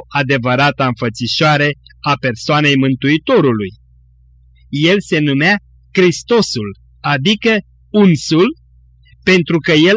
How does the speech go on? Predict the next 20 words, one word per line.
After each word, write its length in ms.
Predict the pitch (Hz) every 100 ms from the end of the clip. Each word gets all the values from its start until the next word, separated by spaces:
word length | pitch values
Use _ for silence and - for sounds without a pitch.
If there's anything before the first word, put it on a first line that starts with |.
| -
a 80 | 160 -
fost 220 | 202 -
rânduit, 600 | - 185 190 156 220 180 - _ _
a 120 | - 170
fost 260 | 165 156 -
uns 280 | - 247 202 -
de 160 | 147 135
Tatăl 440 | - 202 - 233 233 _ _ -
ca 140 | 139
să 180 | - 151
ducă 340 | 131 185 185
la 140 | 175 170
îndeplinire 760 | 170 156 - 147 151 180 160 143 -
planul 340 | 175 156 139
său 220 | - 156
de 140 | 135 131
mântuire 680 | 127 120 127 175 208 202 - _ -
al 220 | 156 139
neamului 400 | 135 160 143 135
omenesc. 600 | 127 127 127 185 202